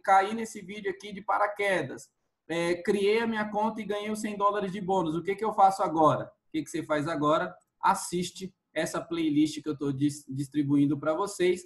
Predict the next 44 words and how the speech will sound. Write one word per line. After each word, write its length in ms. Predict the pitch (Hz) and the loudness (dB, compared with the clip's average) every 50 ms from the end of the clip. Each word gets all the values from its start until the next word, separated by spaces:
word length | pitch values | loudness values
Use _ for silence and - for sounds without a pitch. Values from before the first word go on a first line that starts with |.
| - _ _ _ - | -18 _ _ _ -2
Assistiu 500 | - 180 190 - 208 196 - - 226 226 | 0 0 0 0 -4 -6 -4 -2 0 0
a 60 | 214 | 0
playlist 440 | 220 - 190 190 180 175 180 180 - | 0 0 0 2 2 2 0 -2 -4
até 140 | 175 - 175 | -4 -4 -4
o 100 | 160 - | -4 -6
final? 520 | - 170 175 190 190 170 147 131 - - _ _ | -4 -2 2 4 4 4 4 2 -2 -8 _ _
No 140 | - 226 240 | -6 -4 -4
vídeo 300 | 190 190 214 208 220 214 | -2 -2 -2 -2 -2 -2
nove, 420 | 196 185 175 180 180 180 180 180 - _ _ _ | 0 2 4 2 2 2 -2 -6 -10 _ _ _
você 240 | - 180 175 - 185 | -6 -6 -4 -4 -4
vai 180 | 170 170 175 | -2 -2 0
acessar 400 | 175 180 - 180 - - 165 165 | -2 -2 -2 -4 -4 -2 -2 0
o 40 | 160 | 0
nosso 240 | 160 160 160 - - | 0 -2 -2 -4 -2
canal 240 | 165 160 156 156 156 | 0 0 2 2 0
no 120 | 156 147 | 0 -2
Telegram. 480 | 139 156 156 160 156 147 180 196 208 214 | -4 -4 -4 -4 -4 -2 -2 -2 -2 -2
No 120 | 208 202 | -2 -2
vídeo 260 | 160 180 175 180 175 | -4 -2 0 0 0
dez, 220 | 151 165 170 170 - | 0 -2 -4 -4 -4
você 80 | 170 | -4
vai 140 | 151 170 175 | -4 -4 -2
entender 480 | 175 170 - 180 170 160 156 180 208 208 | -4 -2 -2 -2 0 0 0 0 -2 -2
como 200 | 208 196 175 175 | -4 -4 -4 -6
é 80 | 175 | -6
que 100 | 175 175 | -4 -4
recebe 360 | 175 175 170 175 170 165 165 | -2 -2 -2 -4 -6 -8 -10
o 20 | 175 | -12
sinal. 400 | - - 190 175 170 180 180 - - _ _ _ - | -12 -6 -2 0 2 2 0 -2 -6 _ _ _ -8
E 60 | 185 | -4
no, 120 | 185 196 190 170 151 - | -2 0 0 0 -2 -2
no 300 | 175 180 180 180 170 156 | -2 0 2 2 0 0
vídeo 260 | 151 175 180 160 170 | 0 0 0 0 -2
vinte 240 | 151 170 180 175 - | -2 -2 -2 -2 -4
e 100 | 185 175 | -6 -8
três, 420 | - 156 156 165 165 185 - - _ _ _ | -6 -4 -4 -2 -2 -4 -6 -10 _ _ _
oh, 260 | - 160 156 135 - - _ _ - - - _ _ _ - | -2 0 0 0 -2 -6 _ _ -20 -20 -20 _ _ _ -4
e 120 | 139 147 156 | 0 0 0
no 200 | 165 165 165 143 | 0 0 -2 0
vídeo 320 | 139 170 170 156 175 165 | 0 0 0 2 4 4
onze, 460 | 151 151 156 165 170 156 175 170 - - _ _ _ _ | 6 6 6 4 4 0 -2 -6 -8 -10 _ _ _ _
você 280 | - 156 147 143 - 156 | -4 -4 -4 -2 -2 0
vai 160 | 147 160 160 | 2 4 6
aprender 580 | 165 160 160 180 175 170 151 139 151 156 151 | 6 4 4 2 0 2 2 4 2 2 0